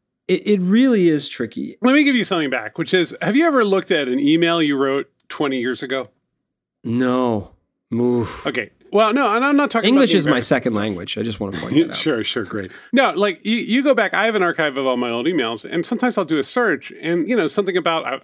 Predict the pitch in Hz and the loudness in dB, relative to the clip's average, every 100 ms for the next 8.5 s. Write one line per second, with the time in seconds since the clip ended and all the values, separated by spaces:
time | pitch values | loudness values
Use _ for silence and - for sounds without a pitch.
0 | - - 175 120 - 110 _ - - 123 | -6 -4 -2 -4 -8 -16 _ -20 -12 -10
1 | 131 - _ - 214 247 254 277 269 202 | -10 -12 _ -2 0 0 -2 0 0 0
2 | 165 127 151 180 175 175 156 156 156 147 | 0 0 -2 -2 0 0 0 -2 -2 -6
3 | - - - _ 156 175 175 165 156 - | -10 -20 -20 _ 0 0 0 0 -2 -4
4 | - 139 113 - _ _ _ 170 170 165 | -4 -4 -4 -10 _ _ _ -4 -2 0
5 | 160 156 151 151 156 156 151 147 147 135 | -2 -2 -2 -2 -4 -2 -2 -4 -6 -6
6 | 143 - 165 156 139 135 - _ - 151 | -8 -6 -2 -2 -2 -6 -10 _ -12 -6
7 | 151 147 135 175 165 165 156 151 147 139 | -4 -4 -4 -2 0 0 0 0 -2 -4
8 | 151 139 127 135 | -4 -4 -4 -6